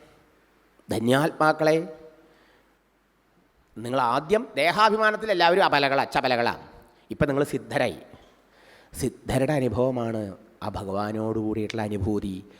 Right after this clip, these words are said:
അതാണ് രാസാനുഭവം, രാസലീല. മനസ്സിലായോ?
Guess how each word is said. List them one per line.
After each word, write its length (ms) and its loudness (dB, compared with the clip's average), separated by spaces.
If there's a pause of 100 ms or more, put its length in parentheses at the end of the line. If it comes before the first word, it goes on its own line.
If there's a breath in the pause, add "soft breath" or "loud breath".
(180 loud breath)
അതാണ് 500 -6
രാസാനുഭവം, 1400 -10
രാസലീല. 800 -10 (1500 soft breath)
മനസ്സിലായോ? 460 -4